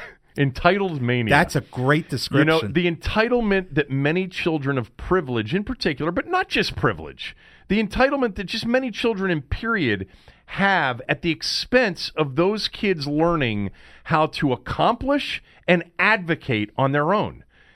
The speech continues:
Speaker 1: You know, it's a, it's, it's a terrible thing. I've seen it as a coach, parents calling about playing time or questioning why their kid wasn't in the game at a certain period of time. Not a lot. I've had gr-, really good, for the most part, in the last ten years anyway.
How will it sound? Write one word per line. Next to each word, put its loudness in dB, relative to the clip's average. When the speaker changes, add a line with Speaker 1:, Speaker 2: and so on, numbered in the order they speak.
Speaker 1:
You 4
know, 4
it's -4
a, -2
it's, -6
it's -2
a -4
terrible -2
thing. -4
I've 4
seen 0
it -4
as 0
a -2
coach, -4
parents 0
calling 0
about -2
playing 0
time 0
or 0
questioning -2
why 2
their 2
kid 0
wasn't 0
in 2
the 0
game 0
at -2
a -4
certain -6
period 0
of -2
time. -2
Not 4
a 2
lot. 0
I've 2
had -2
gr-, -4
really -2
good, 0
for -6
the -2
most -2
part, -2
in -8
the -2
last -2
ten 0
years -4
anyway. -4